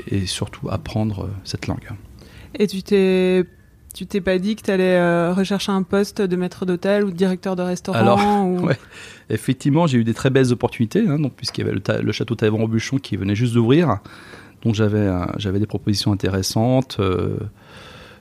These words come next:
Speaker 1: mais, euh, j'ai souhaité, dans un premier temps, m'inscrire dans une école pour apprendre la langue japonaise et surtout découvrir les endroits les plus branchés de la ville.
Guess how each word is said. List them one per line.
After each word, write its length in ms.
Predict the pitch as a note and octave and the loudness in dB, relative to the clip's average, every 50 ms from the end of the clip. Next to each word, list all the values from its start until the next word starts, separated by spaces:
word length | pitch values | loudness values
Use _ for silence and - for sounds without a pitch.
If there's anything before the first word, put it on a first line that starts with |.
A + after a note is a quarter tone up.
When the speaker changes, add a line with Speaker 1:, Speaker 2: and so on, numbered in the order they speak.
| - - | -6 -2
Speaker 1:
mais, 300 | G#2+ G#2+ A2 B2 C3 C3 | 2 4 6 6 8 8
euh, 220 | B2+ A#2 G#2+ G#2+ G#2+ | 8 6 6 6 4
j'ai 140 | G2+ A2 A2 | 4 2 2
souhaité, 640 | - - - A#2+ - - - B2 B2 B2+ B2+ B2 A2+ | 2 2 0 0 0 2 2 4 6 6 6 6 4
dans 220 | A2 G#2+ G2+ A2 | 4 2 0 0
un 60 | G#2 | -2
premier 300 | G2 - - G2+ G2+ G2+ | -4 -4 -4 -2 -2 -2
temps, 380 | G2 - A2 A2 A2+ A2+ A2+ A2+ | -2 -2 -2 -2 0 0 0 0
m'inscrire 360 | G#2 G2+ G#2 - - - G#2+ | 2 2 0 0 0 -2 -2
dans 80 | G2+ G#2 | 0 0
une 140 | F#2+ G2+ G#2 | 2 2 2
école 340 | G#2+ - - A#2 A2 A2 | 2 2 2 2 2 2
pour 220 | A2 - - G2 F#2 | 2 0 0 0 0
apprendre 260 | G2 - - A2 G#2 | -2 -2 0 0 0
la 80 | G2 G2 | 2 2
langue 160 | G#2+ A#2+ A2+ | 2 2 2
japonaise 560 | A2+ G2+ - - F#2 F2+ F#2+ G#2 C#3+ C3+ - G#2 G#2 G2 - - - - - - - - - - | 2 0 -2 -2 -2 -2 0 -2 -2 -2 -2 -4 -6 -6 -10 -18 -20 -20 -20 -20 -20 -16 -8 -4
et 80 | A2+ | -4
surtout 380 | G2+ - - B2 - - - D3 | -2 -2 -2 -6 -4 -2 -2 0
découvrir 340 | B2+ A#2 - - A#2+ C3+ B2+ | 0 0 0 2 2 4 4
les 80 | A2+ | 4
endroits 240 | A2+ A2 G#2 A2 A#2+ | 4 2 2 2 0
les 80 | A#2 G#2 | 0 0
plus 180 | - - B2+ | -2 0 -2
branchés 300 | A#2 G#2+ G#2+ G#2+ - - | -2 0 0 -2 -2 -4
de 80 | G#2 F#2+ | -6 -4
la 80 | G2 F#2 | -4 -6
ville. 240 | F#2+ F#2+ F#2 F#2 | -6 -6 -8 -8